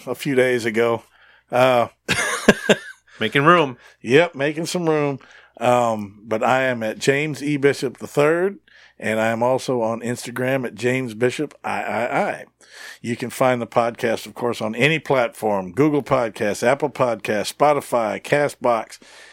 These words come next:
Speaker 1: Chris has done a
Speaker 2: YouTube.
Speaker 1: fan-, YouTube. I always forget to say YouTube.
Speaker 2: I always forget it.
Speaker 1: Damn
Speaker 2: We're
Speaker 1: it.
Speaker 2: on there.
Speaker 1: But we're on there. Chris has done an outstanding job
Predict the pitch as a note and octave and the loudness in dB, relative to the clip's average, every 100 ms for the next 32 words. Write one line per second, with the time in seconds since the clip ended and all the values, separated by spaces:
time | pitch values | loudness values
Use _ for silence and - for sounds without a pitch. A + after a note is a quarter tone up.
0 | - _ - - D3+ C#3+ C3 C3+ C3 A#2+ | -20 _ -14 2 2 2 0 2 4 4
1 | G2+ D#3+ F#3+ F#3 D#3 - B2 B2 C#3 F3 | 6 6 6 2 -2 -12 -16 -2 0 0
2 | - C3+ G#2 E2 - - - D#3 B3+ - | 0 0 0 -4 -18 -6 4 4 4 2
3 | A#3+ A#3+ - B3 A3+ A3+ A3 G2+ A2 B2 | 0 0 0 0 2 -2 -2 -4 -2 -6
4 | C3 B2+ A2 - B2+ C#3+ C#3 A#2+ G2+ - | -4 -4 -4 0 4 6 6 4 -2 -6
5 | - - G2+ C3+ C3 A2+ B2+ D3+ G#3 D#3+ | -16 -2 4 4 2 0 2 4 2 0
6 | G#2+ - _ - C#3+ D#3 C#3 B2 C3+ A#2+ | -6 -10 _ 2 2 2 -2 -2 -2 2
7 | A#2+ E3 - F3 E3 D#3 C3 D3+ D3 C#3 | 4 4 2 0 0 0 4 4 4 2
8 | C#3 | -2